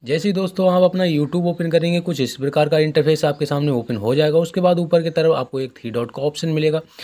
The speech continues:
उस पर simply क्लिक करके आपको यहाँ पर डेस्कटॉप साइट पे कर लेना है।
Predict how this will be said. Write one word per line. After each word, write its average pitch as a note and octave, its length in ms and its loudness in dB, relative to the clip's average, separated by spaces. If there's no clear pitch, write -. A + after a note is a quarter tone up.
उस D#3 160 -4
पर F#3 60 0
simply F3 380 0
क्लिक D#3+ 220 0
करके D#3+ 220 0
आपको D3+ 280 -2
यहाँ C#3 180 2
पर D#3+ 100 -2
डेस्कटॉप C3+ 360 -2
साइट A#2 300 -4
पे E3+ 60 -10
कर A#2 180 -2
लेना G2+ 260 -8
है। A2 120 -10